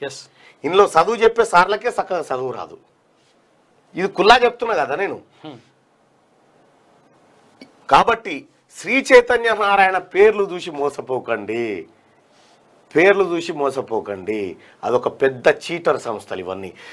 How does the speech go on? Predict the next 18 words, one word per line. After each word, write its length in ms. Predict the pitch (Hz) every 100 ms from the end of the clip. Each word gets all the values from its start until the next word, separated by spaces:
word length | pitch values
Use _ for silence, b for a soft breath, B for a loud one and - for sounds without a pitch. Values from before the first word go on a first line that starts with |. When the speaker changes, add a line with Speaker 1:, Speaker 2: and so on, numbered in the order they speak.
| B
Speaker 2:
ఈ 220 | 185 254 330
కార్పొరేట్ 680 | - 202 285 320 320 311 269
వ్యవస్థలను 500 | 269 247 - 233 240
ఖతం 560 | - 160 165 302 302
చేయాలన్న 340 | 240 220 196 165
ఉద్దేశంతోటి 920 | 151 175 175 139 135 123 277 339 B B B -
మనం 300 | 240 339 339
తెలంగాణ 580 | 302 311 311 302 294
ఉద్యమం 420 | 277 196 247 240 202
చేసినాం. 340 | 180 147 110 b b b -
కేసీఆర్ 420 | 285 320 320 294
ఏమన్నాడు? 340 | 285 285 285
ఈ 100 | 294
కార్పొరేట్ 580 | 277 254 285 - 277 254
విద్యా 260 | 233 208 269
సంస్థల్ని 500 | 254 262 262 269 262
తరిమి 440 | - 254 349 330
కొడతామన్నాడు. 680 | 330 294 285 269 254 190